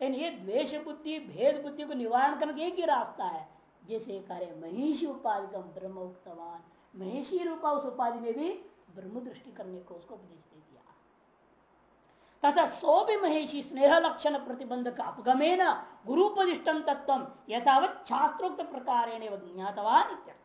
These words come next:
तब महिषी स्नेह लक्षण प्रतिबंध का अपगम हुआ तो गुरु उपदिष्ट तत्व को यथावत शास्त्रोक्त प्रकार से उसने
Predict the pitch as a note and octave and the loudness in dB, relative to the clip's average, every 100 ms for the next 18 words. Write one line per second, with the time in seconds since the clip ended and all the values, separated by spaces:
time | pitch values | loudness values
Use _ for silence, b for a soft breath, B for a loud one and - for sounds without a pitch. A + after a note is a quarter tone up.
0 | _ A3+ G3 F#3+ C4+ C4 B3+ B3 A3+ A3 | _ -6 -6 -4 -4 -4 -10 -12 -10 -6
1 | G#3+ G#3+ - G#3 G3 F#3+ G3+ C4+ D4 D4+ | -4 -4 -8 -14 -12 -12 -8 -2 0 6
2 | D#4 D4+ - - A3+ A3+ A#3 E4+ F4+ B3+ | 6 6 2 -6 -4 -2 2 2 2 2
3 | C4+ A#3 - - A3+ G3 F#4 F#4+ E4+ D#4 | 4 4 0 -10 -12 -4 -2 -2 -6 -8
4 | - B3 B3 - G#3+ A3 G3+ - - A#2 | -10 -8 -8 -8 -6 -4 -4 -6 -10 -2
5 | F3+ D4 - - - - G4+ E4+ C#4 B3 | 0 0 -4 -6 -4 -4 -6 -6 -6 -8
6 | B3 G#3+ G3 A#3+ F3+ F3+ F#3 C4+ - | -6 -4 -6 -10 -12 -12 -12 -12 -12